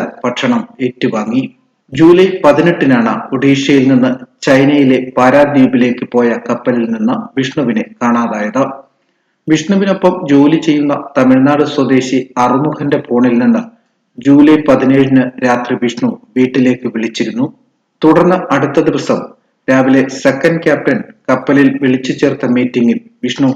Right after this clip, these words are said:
ഹാജരാകാതിരുന്നതിനെ തുടർന്നാണ് ഇദ്ദേഹത്തെ കാണാതായ വിവരം ബന്ധുക്കളെ അറിയിച്ചത്.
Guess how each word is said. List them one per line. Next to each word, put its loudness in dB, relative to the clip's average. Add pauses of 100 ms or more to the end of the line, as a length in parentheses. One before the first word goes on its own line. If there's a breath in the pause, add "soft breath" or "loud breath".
(120)
ഹാജരാകാതിരുന്നതിനെ 0 (100)
തുടർന്നാണ് -2 (500)
ഇദ്ദേഹത്തെ 0
കാണാതായ 2
വിവരം -4 (240)
ബന്ധുക്കളെ -2 (120)
അറിയിച്ചത്. -4